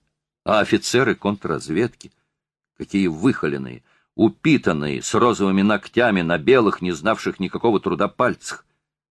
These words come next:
Они, право, скорее походили на сутенеров или шулеров высокой марки. А как надменно, недоступно держались. На руках носили драгоценные кольца, даже браслеты,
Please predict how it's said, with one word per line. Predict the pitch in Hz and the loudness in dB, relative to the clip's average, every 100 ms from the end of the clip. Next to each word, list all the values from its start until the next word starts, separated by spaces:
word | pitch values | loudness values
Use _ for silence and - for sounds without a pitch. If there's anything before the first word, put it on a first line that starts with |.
| _ _ _ _ | _ _ _ _
Они, | - 113 131 | -2 0 0
право, | - 120 135 135 | 2 2 2 -2
скорее | - 123 131 | 0 0 0
походили | 127 120 127 131 127 | -2 -2 0 0 0
на | 127 | 0
сутенеров | 120 131 123 123 120 131 120 - | 0 -2 0 2 4 4 2 2
или | 107 104 - - _ | 2 2 -2 -20 _
шулеров | - - 143 156 143 123 107 - - | -8 2 6 8 8 6 2 -2 -4
высокой | 101 98 107 - 90 | -2 0 0 2 2
марки. | 90 85 - - _ _ _ _ _ _ _ _ _ _ | 2 0 -2 -18 _ _ _ _ _ _ _ _ _ _
А | - | -10
как | 78 - | -10 -8
надменно, | 69 65 76 104 117 92 65 _ _ _ - | -10 -12 -4 -2 0 -2 -6 _ _ _ -4
недоступно | 92 92 82 - 127 - 82 | -2 0 -2 0 -2 -2 -4
держались. | 71 - 107 123 - - _ _ _ _ _ _ _ _ _ | -6 -2 0 0 -4 -12 _ _ _ _ _ _ _ _ _
На | - 110 | 0 4
руках | 120 - 110 120 | 2 4 0 2
носили | 117 107 123 123 | 0 0 0 0
драгоценные | 101 98 98 - 117 104 104 | 0 0 0 0 0 2 0
кольца, | - 104 78 - | 2 0 0 -2
даже | 78 95 | -2 0
браслеты, | 90 107 - 135 147 123 - 67 | 0 0 0 2 4 4 0 -8